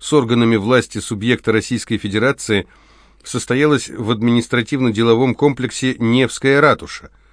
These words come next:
Вице-губернатор северной столицы Наталья Валентиновна Чечина зачитала приветственный адрес губернатора Санкт-Петербурга Александра Дмитриевича Беглова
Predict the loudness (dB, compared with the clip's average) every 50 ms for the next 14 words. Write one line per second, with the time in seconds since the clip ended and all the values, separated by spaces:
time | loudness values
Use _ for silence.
0 | _ _ _ _ _ _ _ _ _ _ -8 -6 -4 0 0 -2 -2 -2 -4 -2
1 | 0 0 2 2 4 2 4 2 0 -4 -2 -2 -2 0 0 0 0 -2 -2 0
2 | 0 0 0 0 -2 -4 -2 -2 -2 0 2 0 0 2 2 0 0 0 -2 -2
3 | -2 0 0 0 0 0 2 2 2 0 0 -2 -8 -4 -2 -2 -2 -2 -2 -4
4 | -2 -2 -4 -4 -8 _ _ _ _ _ _ _ _ -8 -8 -6 -4 -4 -6 -6
5 | -4 0 0 2 2 2 0 0 0 0 0 -2 -4 -4 -2 -2 -2 0 0 0
6 | 0 2 2 0 0 -2 -4 -2 -2 0 0 2 0 0 2 2 0 0 0 0
7 | 0 0 0 -2 -6 -16 -16 -8 -6 -4 -4 -2 -4 -4 -4 0 0 0 0 -2
8 | -8 -20 -20 -18 -6 -4 -2 -2 -2 -2 0 0 2 2 2 0 0 0 0 -2
9 | -2 -2 -6 -8 -6 -6 -6 -4 -4 -4 -2 0 2 2 2 2 2 0 -6